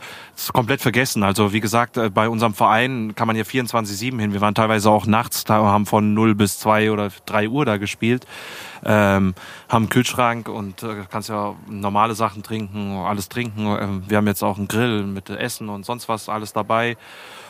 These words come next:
Und, ähm, auch eine super Soundbox, wo du auch wirklich gut Musik hören kannst. Und ja, es bringt dich halt auch schon runter. So.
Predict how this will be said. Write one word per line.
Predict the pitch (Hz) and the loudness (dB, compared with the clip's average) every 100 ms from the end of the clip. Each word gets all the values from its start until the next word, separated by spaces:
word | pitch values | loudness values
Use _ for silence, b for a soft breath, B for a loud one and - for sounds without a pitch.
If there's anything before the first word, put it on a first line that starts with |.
| B | B
Und, | 113 110 107 101 - | 0 2 0 -4 -2
ähm, | 107 101 98 98 92 B B B B B - 113 - - - | 0 0 0 -4 -8 B B B B B -12 -12 -12 -16 0
auch | - 101 | 2 4
eine | 107 | 2
super | 127 131 113 110 - | 2 4 4 2 -2
Soundbox, | 127 101 117 127 - 135 - - 110 | -6 0 2 0 -2 -2 -2 -8 -4
wo | 107 | 0
du | 110 | 2
auch | 104 | 2
wirklich | 117 - 127 | 0 0 -2
gut | 110 131 120 | 0 0 2
Musik | 107 139 - | 2 2 2
hören | 131 123 | 0 0
kannst. | 120 123 123 - 123 | 2 2 0 -4 -2
Und | 107 101 - | 0 -2 2
ja, | 113 | 2
es | 123 - | 2 0
bringt | 131 | -2
dich | - | 2
halt | 127 113 | 2 2
auch | 107 | 0
schon | - 120 | 0 -2
runter. | 110 135 117 | -2 -4 -4
So. | 98 98 98 | -4 -8 -10